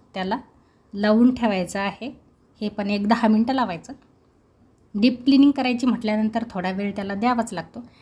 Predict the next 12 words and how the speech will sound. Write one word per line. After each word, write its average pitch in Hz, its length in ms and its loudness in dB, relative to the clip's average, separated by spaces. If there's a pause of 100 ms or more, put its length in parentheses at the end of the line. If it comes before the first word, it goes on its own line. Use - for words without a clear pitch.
(180)
आणि 208 180 2
हे 233 160 4
ओट्याचं 240 440 2
जे 233 160 4
काम 214 280 0
आहे 208 240 -2
हे 196 200 -12
संध्याकाळीसुद्धा 202 840 -2
करू 196 240 -6
शकता 196 260 -10
तुम्ही. 196 260 -10 (540)
एक - 180 -16